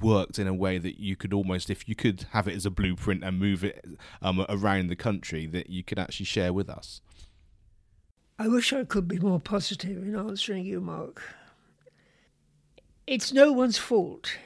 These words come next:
Speaker 2: except government, I'm afraid. Government actions, as I said just a moment ago, in the last thirty years or so,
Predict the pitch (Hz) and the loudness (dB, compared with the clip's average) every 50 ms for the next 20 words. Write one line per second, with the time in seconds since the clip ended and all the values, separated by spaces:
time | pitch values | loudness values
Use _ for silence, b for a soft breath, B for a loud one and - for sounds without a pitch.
0 | - - 233 175 - - - 240 240 220 - - - - - - - 254 240 220 | -10 -6 -6 -6 -4 -2 2 2 2 2 0 -8 -14 -14 -10 -4 0 0 2 2
1 | 220 202 180 175 175 180 190 196 190 175 175 165 - - 185 170 156 165 214 - | 0 -2 -4 -6 -8 -8 -6 -6 -6 -6 -8 -8 -8 -6 -6 -6 -6 -8 -10 -12
2 | - - b b b b b b b b b b b b b b b b _ _ | -14 -18 b b b b b b b b b b b b b b b b _ _
3 | _ _ _ _ b b b b b b b b b b b b b b b b | _ _ _ _ b b b b b b b b b b b b b b b b
4 | _ - 269 269 277 262 262 262 226 240 214 - 214 - - 226 226 220 208 - | _ 2 2 4 4 4 2 2 2 2 2 0 -2 -4 -2 -2 0 0 0 0
5 | 233 202 208 220 202 175 - - 240 208 196 175 175 208 - - - 208 208 208 | 0 -2 -2 -2 -2 -2 0 2 2 2 2 2 -2 -4 -4 -2 0 0 2 4
6 | 208 202 190 170 - 208 165 196 190 180 170 160 170 180 180 160 220 - 233 214 | 4 4 2 0 -2 -4 -6 -4 -4 -4 -4 -4 -6 -8 -10 -12 -12 -8 -6 -4
7 | 208 208 208 202 214 214 214 208 - - - - 226 208 190 - 214 190 185 180 | -2 2 2 4 4 4 4 2 0 0 2 2 2 2 2 0 -4 -4 -4 -4
8 | 175 170 165 - 208 170 160 - - 185 151 160 160 | -4 -6 -6 -8 -10 -10 -8 -8 -8 -6 -6 -8 -10